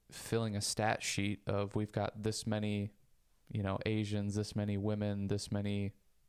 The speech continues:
whatever, that, like, looks kinda is becoming not the thing anymore.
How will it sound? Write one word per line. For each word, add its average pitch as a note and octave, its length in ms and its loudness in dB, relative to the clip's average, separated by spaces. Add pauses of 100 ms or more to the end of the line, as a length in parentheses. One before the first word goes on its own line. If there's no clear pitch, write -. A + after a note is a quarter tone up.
(200)
whatever, G2+ 580 0 (1300)
that, G2 340 0 (1200)
like, - 260 -4 (2750)
looks A2 360 0 (240)
kinda A2 340 0
is G2+ 240 0
becoming G2+ 680 -2
not G#2 320 0
the G2+ 160 -2
thing C3 260 -2
anymore. - 380 -6